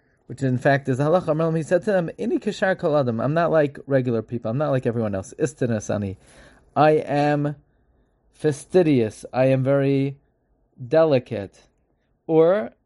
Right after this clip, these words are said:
that is the explanation of Rashi.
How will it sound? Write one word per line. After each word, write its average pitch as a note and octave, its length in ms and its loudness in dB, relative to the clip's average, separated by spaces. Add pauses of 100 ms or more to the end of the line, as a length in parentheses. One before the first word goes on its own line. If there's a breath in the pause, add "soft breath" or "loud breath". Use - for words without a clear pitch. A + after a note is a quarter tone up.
(120)
that D3 200 -2
is C#3 140 -4
the C3+ 320 -2
explanation C3 720 -4
of B2+ 480 0 (640)
Rashi. C3+ 640 0